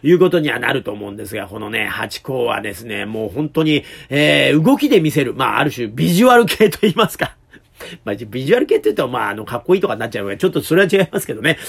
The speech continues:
えー、なんかこう、見せる方の、お、芸でございますから、なかなかそれが伝わんのかっていうのとですね、その、湿度が百パーセント近いじゃないですか。もう湯気がもくもくなわけですから。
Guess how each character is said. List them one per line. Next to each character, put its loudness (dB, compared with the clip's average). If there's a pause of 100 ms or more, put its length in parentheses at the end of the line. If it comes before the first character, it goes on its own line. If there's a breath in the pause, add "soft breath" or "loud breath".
(180 loud breath)
え 6
ー、 4
な 4
ん -2
か 0
こ 2
う、 2
見 0
せ 4
る 4
方 2
の、 -4 (220 loud breath)
お、 4
芸 8
で 2
ご 0
ざ 2
い 0
ま -2
す -10
か -6
ら、 -4
な -2
か 0
な 0
か 0
そ 0
れ 0
が 4
伝 2
わ 4
ん 0
の 2
か -10
っ -20
て 2
い 6
う 4
の 2
と -4
で -4
す -8
ね、 2
そ -2
の、 2 (260 loud breath)
湿 -4
度 4
が -4
百 -4
パ -4
ー 2
セ 2
ン -12
ト 4 (180)
近 4
い 2
じ 2
ゃ 2
な 2
い 0
で -2
す -8
か。 -2
も -4
う 0
湯 4
気 4
が 2
も 0
く 4
も 4
く 4
な 4
わ 6
け 2
で 0
す -10
か 0
ら。 -2